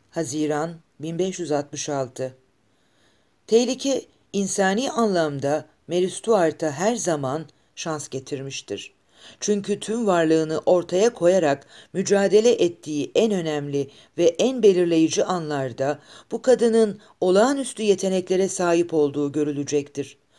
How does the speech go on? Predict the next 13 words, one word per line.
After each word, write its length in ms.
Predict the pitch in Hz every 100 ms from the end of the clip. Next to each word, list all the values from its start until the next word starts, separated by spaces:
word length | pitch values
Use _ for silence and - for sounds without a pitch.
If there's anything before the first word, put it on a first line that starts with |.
| - -
Mutlak 600 | 156 180 - 180 208 - _ _ -
ve 100 | 180
sarsılmaz 800 | - 165 165 180 170 190 220 175
bir 120 | 185
irade 440 | 196 165 160 170
gücü, 460 | 175 151 127 147 151 - - _
hızlı 640 | 214 226 165 202 254 - _ 160
ve 100 | 175
mükemmel 640 | 170 175 170 165 208 226
bir 180 | 190 -
kavrayış 580 | 160 165 151 170 196 165
yeteneği, 600 | 151 151 139 135 151 147 _ - -
çılgınca 760 | - 175 160 190 175 160 156